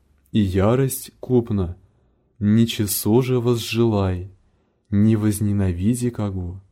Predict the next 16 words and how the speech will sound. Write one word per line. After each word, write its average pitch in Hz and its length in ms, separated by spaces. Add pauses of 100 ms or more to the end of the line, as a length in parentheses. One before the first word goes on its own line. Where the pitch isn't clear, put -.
(440)
не 95 320
уничижи». 98 880 (1700)
Чтобы 104 440
сохранить 107 560
душевный 110 500
мир, 110 400 (300)
должно 113 480
отгонять 107 520
от 117 140
себя 107 360
уныние 104 760 (240)
и 104 60
стараться 101 640
иметь 101 440
дух 117 260
радостный. 98 760